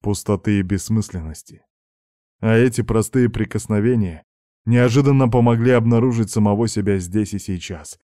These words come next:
И мне понравился этот момент. Я вдруг почувствовал, как разгорается новый день. Услышал пение птиц за окном и дыхание девушки в моей постели.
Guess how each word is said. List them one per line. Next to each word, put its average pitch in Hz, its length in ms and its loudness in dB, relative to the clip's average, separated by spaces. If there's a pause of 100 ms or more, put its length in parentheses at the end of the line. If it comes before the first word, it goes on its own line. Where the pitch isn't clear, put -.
(320)
И 104 140 0
мне 107 300 4
понравился 107 680 2
этот 92 280 -4
момент. 90 480 -4 (460)
Я 101 160 -2
вдруг 98 280 -4
почувствовал, 101 540 -4
как 98 180 -6
разгорается 101 680 0
новый 98 260 2
день. 87 320 -8 (340)
Услышал 117 520 0
пение 113 380 4
птиц 117 300 -2
за 107 140 2
окном 107 360 2
и - 20 2
дыхание 110 520 2
девушки 101 460 0
в 92 80 -4
моей 90 240 -2
постели. 82 560 -16